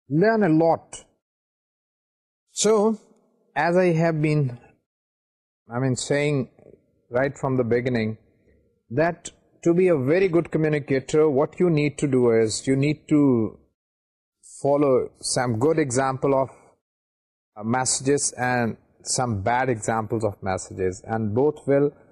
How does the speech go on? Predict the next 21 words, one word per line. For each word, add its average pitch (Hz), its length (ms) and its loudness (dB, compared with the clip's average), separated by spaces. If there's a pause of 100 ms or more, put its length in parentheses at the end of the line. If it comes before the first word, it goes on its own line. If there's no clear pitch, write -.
(420)
make 135 340 -4
you 143 100 4
a 131 160 2
very 135 300 0 (140)
communicator, 131 920 -2 (140)
very 123 260 0
good 120 200 0
letter 113 280 0
writer, 104 420 0
report 107 460 -2
writer, 101 720 0
memos 117 500 -2
writer, 98 680 -2
very 143 260 0
good 113 220 0
communicator. 98 720 -4 (480)
So 226 340 0 (400)
let's 165 320 -2 (300)
look 143 240 0
at 185 100 0
another 170 520 2